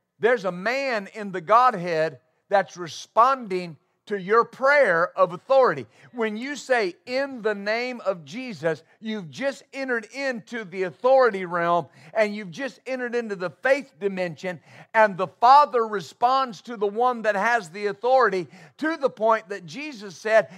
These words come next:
"If he doesn't have what you're asking for, he'll make it. He'll create it." Your authority extends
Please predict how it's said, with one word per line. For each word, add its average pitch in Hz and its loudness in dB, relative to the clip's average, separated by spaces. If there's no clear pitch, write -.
"If 208 2
he 254 -10
doesn't 262 2
have 226 4
what 233 4
you're 247 4
asking 254 6
for, 247 6
he'll 254 6
make 269 2
it. 233 0
He'll 233 4
create 269 4
it." - -4
Your 277 10
authority 226 8
extends 226 0